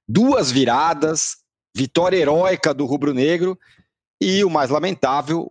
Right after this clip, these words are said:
uma acusação de injúria racial do Gerson contra o colombiano Ramírez. Depois da partida,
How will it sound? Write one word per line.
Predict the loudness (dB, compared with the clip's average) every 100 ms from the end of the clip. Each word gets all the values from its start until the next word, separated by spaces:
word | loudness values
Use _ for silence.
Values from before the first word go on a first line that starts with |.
| -6
uma | -4
acusação | -2 -2 -2 -2 -2 -2
de | -2
injúria | 0 2 2
racial | 0 -2 0 0 2 0
do | 0 -2
Gerson | 0 2 2 0 -4 -6 -10 -4
contra | -4 0 -2
o |
colombiano | 0 -2 0 0 0 0
Ramírez. | 0 0 -2 -2 -4 -6 -10 _ _ _ _ _
Depois | -2 0 0
da |
partida, | 0 -2 -2 -2 -2